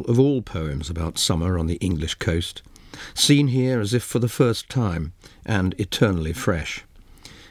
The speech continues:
This is Look Stranger, again from nineteen thirty-five.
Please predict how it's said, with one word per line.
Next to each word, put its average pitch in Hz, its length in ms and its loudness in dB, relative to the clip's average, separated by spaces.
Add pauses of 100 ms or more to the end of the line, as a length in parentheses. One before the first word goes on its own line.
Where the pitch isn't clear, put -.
(100)
This 117 220 4
is 107 320 0 (180)
Look 139 260 4
Stranger, 87 680 -2 (360)
again 95 480 0
from 85 240 -2
nineteen 87 380 0
thirty-five. 78 840 -2